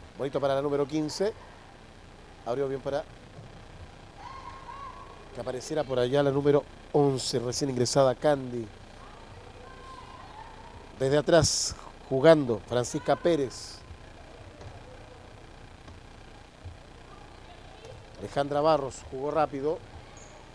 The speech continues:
Daba la número ocho, se equivoca Valentina Galvez. Recupera Santiago Morning. Esta puede ser, ¿ah?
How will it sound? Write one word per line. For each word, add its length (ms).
Daba 280
la 100
número 400
ocho, 300
se 120
equivoca 340
Valentina 360
Galvez. 500
Recupera 460
Santiago 420
Morning. 320
Esta 180
puede 220
ser, 200
¿ah? 160